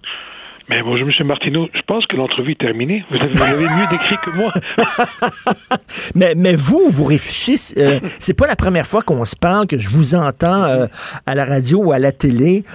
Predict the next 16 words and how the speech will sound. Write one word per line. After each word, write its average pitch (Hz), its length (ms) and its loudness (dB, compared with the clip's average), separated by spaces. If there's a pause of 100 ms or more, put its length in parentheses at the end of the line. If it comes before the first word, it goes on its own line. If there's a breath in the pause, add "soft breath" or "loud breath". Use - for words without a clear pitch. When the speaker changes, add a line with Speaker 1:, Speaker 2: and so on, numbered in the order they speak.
(220 loud breath)
Speaker 2:
Euh, 127 280 2
c'est, - 240 -2
Speaker 1:
Ouais. 156 60 2
Speaker 2:
c'est 208 200 2
une 269 80 -2
de 170 100 2
vos 143 140 2
préoccupations, 160 880 0
ça, 147 180 0
de 127 140 0
faire, 180 360 0
de 139 120 0
faire 208 220 -2
la 170 120 0
police 156 400 0
autrement. 120 420 -2